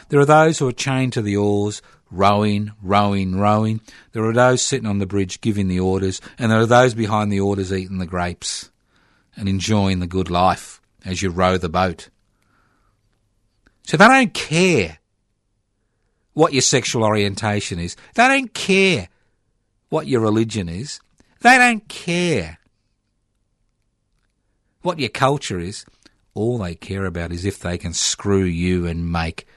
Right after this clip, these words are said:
a buck out of you. That's what they care about. Capitalism, corporate capitalism, is colourblind to some degree. It's gender blind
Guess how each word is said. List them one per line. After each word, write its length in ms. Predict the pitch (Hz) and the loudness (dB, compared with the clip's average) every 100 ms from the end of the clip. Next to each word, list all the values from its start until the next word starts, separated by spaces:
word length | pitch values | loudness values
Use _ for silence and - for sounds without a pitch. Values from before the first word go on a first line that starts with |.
| _ | _
a 100 | - | -12
buck 500 | 85 85 87 - - _ - | -12 -2 0 0 -8 _ -8
out 220 | 90 85 | -4 -4
of 160 | 85 85 | -4 -2
you. 200 | 85 78 - - - | -4 -4 -14 -20 -6
That's 220 | 214 - | -4 -2
what 80 | 185 | -2
they 100 | 135 | -2
care 380 | - 113 107 | 0 0 0
about. 320 | 92 80 78 113 _ _ _ _ _ _ _ _ _ _ _ _ _ _ _ | -2 -6 -10 -12 _ _ _ _ _ _ _ _ _ _ _ _ _ _ _
Capitalism, 720 | - 185 185 147 113 104 135 | 6 6 6 4 4 2 -2
corporate 480 | 139 180 185 185 170 | 4 6 6 4 -2
capitalism, 720 | - 127 - 104 98 92 110 | 0 0 0 -2 -4 -4 -6
is 100 | 117 | -6
colourblind 800 | - 120 117 110 92 82 80 87 - - | -4 -4 -2 -2 -4 -10 -10 -12 -16 -6
to 100 | 185 | -4
some 320 | - 135 98 | 2 2 0
degree. 460 | 90 85 78 73 - _ _ _ _ - | -4 -10 -14 -18 -20 _ _ _ _ -8
It's 220 | 143 - | -8 -6
gender 400 | - 135 117 107 | 0 2 2 -2
blind 300 | 90 85 80 | -2 -4 -4